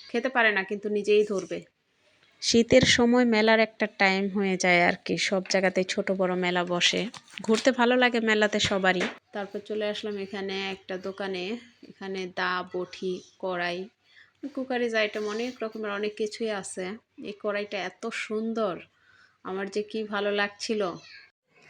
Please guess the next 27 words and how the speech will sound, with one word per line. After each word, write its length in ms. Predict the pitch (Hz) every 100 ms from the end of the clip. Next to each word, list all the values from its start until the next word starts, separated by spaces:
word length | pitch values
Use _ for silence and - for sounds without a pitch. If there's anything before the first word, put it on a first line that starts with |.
| -
আমি 260 | - 214 226
দুটো 340 | 214 226 233
কড়াই 340 | 226 226 226 233
নিলাম, 320 | 220 196 202
লোহার 300 | 208 208 226
একটা 260 | 226 -
নিলাম 320 | 247 262 311 285
আর 160 | 202
এই 120 | 196
হোয়াইট 360 | 196 - 196 185
কালার, 280 | 202 196 190
এটা 340 | 185 180 185 185 - -
কি 100 | 214
বলে, 240 | 214 240
সে-, 420 | - 214 - 196
দস্তা 380 | 185 196 - 214
নাকি, 340 | 208 208 269
আমি 220 | 247 208 180
এটাও 240 | 185 190
নিলাম। 300 | 185 175 175 - - - - - _
তো 100 | 226 226 220 214 220 - _
এখানে 340 | 208 214 214 208
ছিল 180 | 226
অনেক 240 | 208 208 208
রকমের 300 | 214 208 208
মিষ্টির 340 | 208 202 220 208
আইটেম 460 | 196 202 196 233